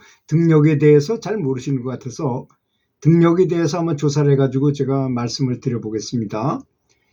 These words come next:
근데 등력이다 하면 힘을 얻었다는 뜻이잖아요. 그럼 다음과 같은 여러 의미를 내포하고 있는 것입니다. 첫 번째는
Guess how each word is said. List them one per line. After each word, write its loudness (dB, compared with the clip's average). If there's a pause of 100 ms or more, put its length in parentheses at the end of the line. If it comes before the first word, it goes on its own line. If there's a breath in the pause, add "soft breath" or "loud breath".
(140)
근데 -2
등력이다 2
하면 -2
힘을 -2
얻었다는 -2
뜻이잖아요. -6 (600)
그럼 -2
다음과 0
같은 -2
여러 4
의미를 -2
내포하고 -4
있는 0
것입니다. -2
첫 -20
번째는 0